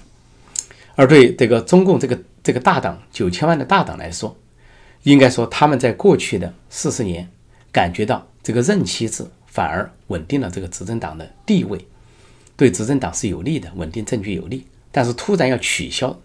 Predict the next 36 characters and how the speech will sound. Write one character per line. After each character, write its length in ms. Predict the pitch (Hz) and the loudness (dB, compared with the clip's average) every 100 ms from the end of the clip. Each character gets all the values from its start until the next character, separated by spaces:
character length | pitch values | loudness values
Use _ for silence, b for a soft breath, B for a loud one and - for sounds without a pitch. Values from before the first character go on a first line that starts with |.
| _ | _
任 160 | 147 98 | -6 -4
期 160 | - 90 | -6 -10
制， 180 | - - b b b b b b | -12 -16 b b b b b b
回 240 | - 123 | 2 6
到 160 | 131 143 | 6 6
一 100 | 101 | 2
个 220 | 92 - - | -4 -8 -4
毛 260 | 131 135 | -2 -2
时 180 | 143 92 | -4 -6
代 200 | 90 82 | -8 -10
那 100 | 107 | -10
种， 160 | 87 - - b b b b - | -12 -14 -20 b b b b -8
呃， 200 | 90 90 | -6 -6
这 180 | - | -6
个 80 | 92 | -6
一 120 | 117 | -2
人 200 | 143 95 | -2 -2
专 200 | 90 101 | -4 -6
政 160 | 98 123 - | -8 -14 -14
或 140 | - 92 | -10 -6
者 80 | |
一 160 | 90 90 - - | -6 -6 -10 -8
人 200 | 113 92 | -6 -4
君 180 | 92 127 | -2 -2
临 120 | 92 | -2
天 200 | - 131 | -6 -6
下 160 | 127 92 | -6 -8
的 60 | |
局 220 | 85 78 | -8 -12
面， 200 | 85 90 - _ b b b b | -10 -12 -16 _ b b b b
那 80 | 107 | -2
么 80 | |
对 140 | 95 127 | 2 2
这 100 | 120 | 2
个 80 | 104 | -2
党 260 | 92 76 | -2 -4